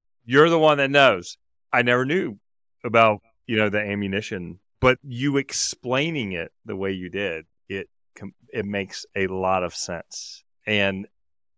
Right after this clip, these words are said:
I just always remember hearing hollow points are, do the most damage, but everything has a purpose.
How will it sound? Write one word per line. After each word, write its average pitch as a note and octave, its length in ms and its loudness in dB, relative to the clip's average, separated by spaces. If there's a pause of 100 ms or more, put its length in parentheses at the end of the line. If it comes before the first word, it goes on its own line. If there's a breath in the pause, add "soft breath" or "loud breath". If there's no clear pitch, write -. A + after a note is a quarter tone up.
(180)
I A2+ 160 6
just C3+ 400 -6
always G2+ 360 -8
remember F#2 440 -8
hearing F2+ 400 -10
hollow G2 320 0
points F2+ 500 -12
are, F2 240 -6 (300)
do G2 140 -6
the F#2 80 -4
most F2 320 -8
damage, G2+ 600 -4
but E2+ 280 -6 (360)
everything A#2+ 540 0
has G2+ 220 -4
a F#2 60 -6
purpose. - 680 -18